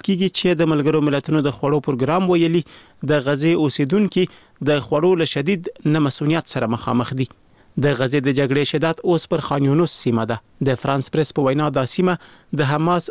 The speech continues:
سختدریزې ډلې، چې اروپایي ټولنه او امریکا یې ترهګر بولي، د غزې د مشر یحیی سینور ټاټوبی دی. یحیی سینور پر اسرائیلو د تیرې اکتوبر میاشتې د اوومې نیټې بریدونو اصلي ترا بلل کیږي. هغه بریدونه چې پر مهال شاوخوا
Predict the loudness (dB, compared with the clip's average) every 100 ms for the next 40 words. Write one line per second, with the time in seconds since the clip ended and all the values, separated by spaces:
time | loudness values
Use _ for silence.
0 | -6 -4 -2 0 0 2 2 2 0 0
1 | 2 2 2 0 -2 0 -2 0 0 0
2 | 0 -2 0 -2 0 -2 0 0 2 2
3 | 2 0 -4 -20 -10 -2 0 0 0 0
4 | 2 2 0 0 0 -2 -2 -2 -2 0
5 | -2 -2 -2 2 2 0 -4 -4 -4 0
6 | 0 0 0 -2 -4 _ -20 _ -20 -20
7 | -4 0 0 0 0 0 0 0 0 -2
8 | -2 -2 0 0 2 2 0 0 2 0
9 | 0 0 0 0 0 0 -2 0 0 2
10 | 2 2 0 0 0 0 2 2 2 0
11 | -2 -2 -2 0 0 0 0 -2 -2 -4
12 | -2 -6 -8 _ _ -2 0 0 0 2
13 | 0 0 -2 -2 -6 -20 -6 0 0 0
14 | 0 0 0 0 0 -2